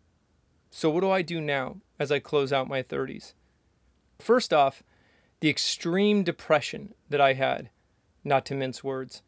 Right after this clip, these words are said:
going into this period was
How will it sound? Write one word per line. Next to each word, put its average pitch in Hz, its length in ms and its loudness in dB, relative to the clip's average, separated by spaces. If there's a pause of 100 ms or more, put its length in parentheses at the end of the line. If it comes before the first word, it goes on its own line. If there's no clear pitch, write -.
(1400)
going 156 380 6
into 147 280 0
this 139 200 0
period 139 540 0 (300)
was 139 420 -2